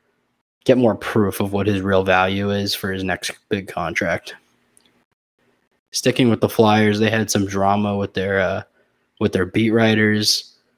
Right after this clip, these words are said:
Someone chimed in and disparaged a question being asked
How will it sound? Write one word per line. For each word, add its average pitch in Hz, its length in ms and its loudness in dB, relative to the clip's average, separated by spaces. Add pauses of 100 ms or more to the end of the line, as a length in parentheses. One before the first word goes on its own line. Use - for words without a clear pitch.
(100)
Someone 101 360 -2
chimed 101 400 0
in 98 400 -2 (220)
and 98 420 -4 (1200)
disparaged 104 720 0
a - 20 -8
question 104 540 0
being 104 300 2
asked 101 440 -2